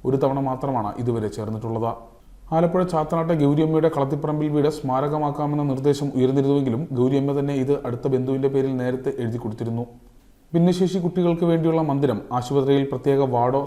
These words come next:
സ്കാനിംഗ് കേന്ദ്രമോ സ്ഥാപിക്കണമെന്ന നിർദ്ദേശവും ബന്ധുക്കളിൽ ഒരു വിഭാഗം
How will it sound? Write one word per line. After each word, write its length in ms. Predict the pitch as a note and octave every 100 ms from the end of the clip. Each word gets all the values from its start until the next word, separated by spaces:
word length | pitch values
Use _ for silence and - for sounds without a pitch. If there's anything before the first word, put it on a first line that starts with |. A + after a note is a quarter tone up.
| -
സ്കാനിംഗ് 440 | C3+ B2 C#3 C#3
കേന്ദ്രമോ 320 | C#3+ C#3 C#3 C3+
സ്ഥാപിക്കണമെന്ന 580 | C#3+ C3 C3+ C3+ C#3 C3+ C3
നിർദ്ദേശവും 460 | B2 C3 C3+ C3+ B2+
ബന്ധുക്കളിൽ 380 | B2 B2 C3+ C3+ B2+
ഒരു 80 | C3+
വിഭാഗം 300 | C3 C3 B2